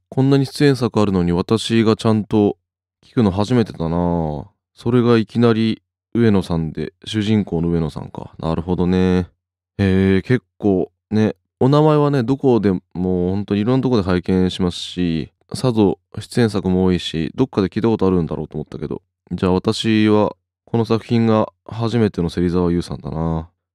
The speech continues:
で、田中の声が田中あいみさんって、<laughs> 田中なんだ。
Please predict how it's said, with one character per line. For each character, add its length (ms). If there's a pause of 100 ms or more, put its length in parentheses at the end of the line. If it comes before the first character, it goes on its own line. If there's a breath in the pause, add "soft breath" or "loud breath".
(100)
で、 120
田 180
中 380
の 140
声 200
が 120
田 120
中 320
あ 80
い 60
み 80
さ 100
ん 40
っ 20
て、 360 (180)
<laughs> 120
田 140
中 200
な 120
ん 60
だ。 160